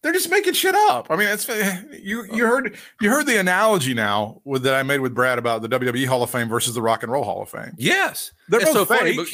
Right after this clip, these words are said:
Speaker 2: yes, yes,
Speaker 1: <laughs> They're
Speaker 2: yes.
Speaker 1: both fake. I mean, they're both, this, this guy decides it here, and Jan Winter decides it over here. This guy,
Speaker 2: I
Speaker 1: and, you know, and that's how it is.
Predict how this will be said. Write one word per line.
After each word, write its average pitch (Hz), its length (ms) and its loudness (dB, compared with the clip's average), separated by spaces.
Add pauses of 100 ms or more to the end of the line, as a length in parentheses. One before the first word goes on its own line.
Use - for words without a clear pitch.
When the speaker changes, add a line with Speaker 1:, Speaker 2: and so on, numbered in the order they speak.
(120)
Speaker 2:
yes, 370 500 -2
yes, 359 380 -4
Speaker 1:
<laughs> - 0 -
They're - 220 -4
Speaker 2:
yes. 349 400 -4
Speaker 1:
both 349 280 -2 (120)
fake. 262 400 0 (260)
I - 80 -2
mean, 208 140 0
they're 220 100 2
both, 240 280 2
this, 202 220 -4
this 160 300 -2
guy 208 220 2
decides 202 500 0
it 214 80 -6
here, 180 380 0
and 160 100 -6
Jan 175 320 2
Winter 180 180 -2
decides 196 420 2
it 208 60 2
over 214 160 2
here. 220 380 2
This 143 220 -8
guy, 170 160 2
Speaker 2:
I 226 80 0
Speaker 1:
and, 214 80 -6
you 320 80 -2
know, 180 120 2
and 220 80 -2
that's 196 200 0
how 247 160 2
it 247 80 0
is. 320 80 -6